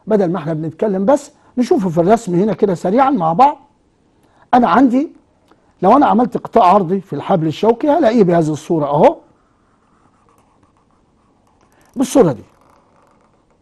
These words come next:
أهو، ده قطاع عرض فيه وده الطول بتاعه. لو اتكلمنا هنلاقي إن في المركز هنا توجد قناة تسمى القناة الشوكية.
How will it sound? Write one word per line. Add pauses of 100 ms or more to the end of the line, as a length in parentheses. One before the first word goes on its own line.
(220)
أهو، (640)
ده
قطاع
عرض
فيه (1080)
وده (1160)
الطول
بتاعه. (2000)
لو
اتكلمنا
هنلاقي
إن
في
المركز
هنا
توجد (720)
قناة (460)
تسمى
القناة (560)
الشوكية.